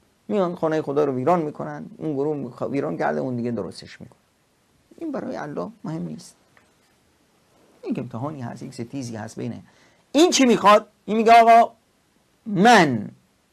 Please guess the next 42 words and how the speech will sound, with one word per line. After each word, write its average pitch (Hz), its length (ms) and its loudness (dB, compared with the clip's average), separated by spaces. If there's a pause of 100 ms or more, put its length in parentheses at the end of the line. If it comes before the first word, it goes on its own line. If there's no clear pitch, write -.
لایق 165 420 4
اینم 160 400 -2
که 147 260 -2
مدیریت 139 500 -2
جامعه 120 400 -2
اسلامی 113 320 -8
رو 101 80 -8
به 90 60 -10
دست - 280 -14
بگیرم، - 260 -20 (240)
چرا 151 340 2
که 135 140 -4
من 135 340 -2 (280)
این 165 160 -4
توانمندی 117 580 -4
ها 101 100 -8
رو 104 100 -8
دارم. - 240 -18 (300)
این 262 160 4
میگه 262 180 6
نه 262 200 8
آقا 226 260 2 (480)
من 220 520 4
اولاتر 147 480 2
هستم. 98 360 -12
هر 214 140 4
دوتاشون 220 380 -2
یه 240 120 -2
دین 165 240 -4
هست، 95 240 -8
کسی 156 200 -2
نیومده 196 360 -2
که 147 100 -6
دین 147 200 -4
رو 135 60 -2
برگیر-، 95 360 -6 (400)
برچینه. 113 420 -2 (1160)
هوا 240 220 8
هوس، 190 540 6
قدرت 165 320 4
طلبی، 160 500 0
نمیدونم 143 580 -8